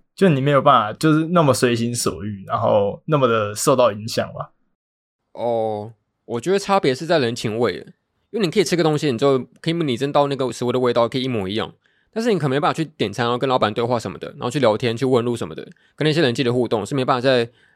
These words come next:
Speaker 2: 那种虚拟的情境中得到的吧。
Speaker 1: 哦，那如果你有点社恐的话，说不定以后打造那个眼镜会对那种人会更好。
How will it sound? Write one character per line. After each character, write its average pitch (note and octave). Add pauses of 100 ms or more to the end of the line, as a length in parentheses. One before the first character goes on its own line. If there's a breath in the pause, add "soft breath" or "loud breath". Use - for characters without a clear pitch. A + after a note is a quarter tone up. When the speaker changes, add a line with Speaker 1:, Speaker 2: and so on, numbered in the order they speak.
(120)
Speaker 2:
那 F3+
种 D3
虚 E3+
拟 E3+
的 B2+
情 A#2+
境 C3
中 C3
得 A2
到 A2+
的 F#2+
吧。 - (840)
Speaker 1:
哦， B2
那 G#3+
如 G3+
果 F#3
你 C#3
有 C3
点 D3
社 C#3+
恐 G#2+
的 G#2
话， C#3
说 C#3+
不 C3
定 C#3+
以 A#2
后 C3+
打 A2
造 C3+
那 B2+
个 B2+
眼 G#2+
镜 C3
会 A#2+
对 C#3+
那 D3+
种 C3+
人 A#2+
会 C3
更 B2+
好。 F2+